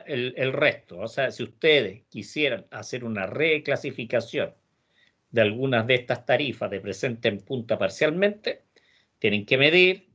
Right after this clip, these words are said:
periodo de treinta días en el periodo de punta, ¿cierto? Y aquí dice claramente que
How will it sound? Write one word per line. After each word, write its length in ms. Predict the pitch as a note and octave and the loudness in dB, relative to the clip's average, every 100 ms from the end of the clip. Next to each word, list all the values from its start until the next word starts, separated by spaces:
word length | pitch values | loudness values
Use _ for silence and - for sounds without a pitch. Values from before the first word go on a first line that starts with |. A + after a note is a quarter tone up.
| _ _ | _ _
periodo 380 | - A2+ A#2 A2+ | -8 -4 -2 -2
de 80 | G#2 | -2
treinta 480 | C3+ D3 C#3+ D3+ D3+ | 0 0 0 0 2
días 420 | E3+ E3+ F3 F3+ _ - _ _ - | 2 2 0 -4 _ -20 _ _ -10
en 140 | A2 | -6
el 160 | G#2 G2+ | -6 -4
periodo 420 | G#2+ A2 B2+ C3 | -2 0 0 2
de 140 | C3+ | 0
punta, 420 | C#3 B2+ F2 E2+ E2 | -2 -6 -8 -10 -8
¿cierto? 480 | - C#3 - D#3 - | -2 -2 -2 -10 -8
Y 160 | B2+ | -4
aquí 260 | A#2+ B2 B2+ | -4 -2 -2
dice 240 | B2+ C3 | -2 -2
claramente 600 | B2 A#2+ A#2+ B2 B2+ C3 | 2 4 4 0 -6 -4
que 240 | B2 C3 | 0 -2